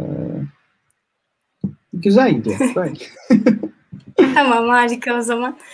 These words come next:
Speaker 2: E, ilk sorumuza başlayalım diyorum. E, bize kendinden bahsedebilir misin? Yani, e, daha çok eğitim hayatından ve buraya kadar geldiğin noktalardan.
Speaker 1: Tabii. E, yirmi altı yaşındayım. E, Bilkent bilgisayar mezunuyum.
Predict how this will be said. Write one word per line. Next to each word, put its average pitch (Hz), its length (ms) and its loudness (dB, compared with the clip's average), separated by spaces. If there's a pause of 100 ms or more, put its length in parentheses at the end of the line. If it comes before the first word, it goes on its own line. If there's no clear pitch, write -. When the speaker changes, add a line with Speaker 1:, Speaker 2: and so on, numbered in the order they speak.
(280)
Speaker 2:
E, 247 260 2
ilk 294 180 4
sorumuza 277 480 4
başlayalım 262 640 2
diyorum. 226 340 -4 (460)
E, 247 280 0
bize 302 200 2
kendinden 302 440 6
bahsedebilir 262 540 0
misin? 226 280 -8
Yani, 220 280 -8
e, 226 600 -6
daha 233 140 0
çok 247 180 -10
eğitim 247 280 -4
hayatından 226 640 -4
ve 220 140 -8
buraya 226 200 -4
kadar 226 340 -8 (220)
geldiğin 220 480 -6
noktalardan. 220 680 -12 (1000)
Speaker 1:
Tabii. 156 400 -2 (520)
E, 139 60 -4 (1400)
yirmi 175 260 4
altı 165 260 0
yaşındayım. 113 520 -2 (200)
E, - 60 -8 (380)
Bilkent 139 440 -2
bilgisayar 120 440 -4
mezunuyum. 107 640 -6